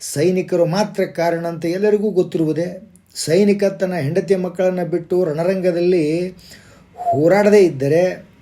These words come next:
ಮೋದಿಯವರ ನಿರ್ಧಾರ ಸಾಫಲ್ಯ ಕಾಣುವುದೇ? ಸಿದ್ದರಾಮಯ್ಯನವರೇ, ಪಾಕಿಸ್ತಾನದ ಪ್ರಧಾನಿ ಕೂಡ ತನ್ನ ಸೇನಾ ಪ್ರಮುಖ ಮುನೀರ್ನನ್ನೇ ಹೊಗಳಿದೆ.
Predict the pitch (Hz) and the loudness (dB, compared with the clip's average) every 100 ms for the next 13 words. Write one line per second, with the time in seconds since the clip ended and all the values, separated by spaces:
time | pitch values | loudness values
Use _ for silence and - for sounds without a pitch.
0 | _ _ 208 147 139 160 185 220 202 190 | _ _ -12 -4 0 2 4 6 4 2
1 | 170 156 175 175 - 139 135 185 180 170 | -2 -4 -2 -2 -2 -6 -4 0 0 0
2 | 143 127 120 151 202 - _ _ _ _ | -4 -6 -2 -2 -4 -10 _ _ _ _
3 | _ _ _ _ _ _ - 135 160 165 | _ _ _ _ _ _ -10 -4 2 2
4 | 160 156 143 143 175 185 - _ _ _ | 2 0 0 0 0 -4 -14 _ _ _
5 | _ - 131 135 196 - 190 185 180 175 | _ -6 -4 0 -2 0 -2 0 -2 -2
6 | 160 139 165 185 170 175 175 180 170 170 | -4 -4 -4 -4 -4 -2 0 0 -2 -4
7 | 165 156 - 160 185 180 180 170 - 170 | -4 -6 -2 -2 -2 -4 -6 -6 -4 -4
8 | 143 151 185 175 175 175 165 160 135 135 | -2 4 4 4 -2 -2 -2 -2 -4 0
9 | 147 139 170 | 0 0 -6